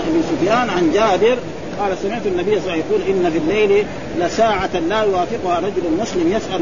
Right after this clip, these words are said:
الله خيرا من أمر الدنيا والآخرة إلا أعطاه إياه، وذلك كل ليلة". وهذا جاء في إيه؟ سيأتي في الحديث: "إن في الليل ساعة". هذا ساعة هو اسم إن: "لا يوافقها رجل مسلم يسأل الله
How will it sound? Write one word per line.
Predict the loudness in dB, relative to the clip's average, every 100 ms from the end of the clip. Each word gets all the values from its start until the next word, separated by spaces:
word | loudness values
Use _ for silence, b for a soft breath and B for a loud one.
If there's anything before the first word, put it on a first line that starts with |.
| 2
الله | 2 0 0
خيرا | 0 0 2
من | 0 0
أمر | 0
الدنيا | 0 2 0 0 0
والآخرة | 0 -2 -2 -2 -2
إلا | 0 0
أعطاه | 0 -2 0 0
إياه، | 0 0 -2 -6 -4 -2
وذلك | 2 4 2 0 -2
كل | -2 0 2
ليلة". | 2 0 -2 -4 -8 -10 -10 -10 -10 -10 -10 -10 -10 -4
وهذا | -2 0 2 2
جاء | 2 0
في | -2 -2
إيه؟ | -2 -4 -8 -8 -4
سيأتي | -2 0 -2
في | -2
الحديث: | 0 2 2 2 -6 -6
"إن | -2 -2 0
في |
الليل | -2 0 0 0 0
ساعة". | 0 0 0 -2 -2 -4 -4 -6 -6
هذا | -4 -4
ساعة | -2 -2
هو | 0 0 0
اسم | 0 -2 0
إن: | 0 0 0 -2 -6 -6 -2 2
"لا | 2
يوافقها | 2 0 -2 -2 0 0
رجل | -2 -2 -2 -2
مسلم | -2 0 0
يسأل | -2 -2 0
الله | 2 2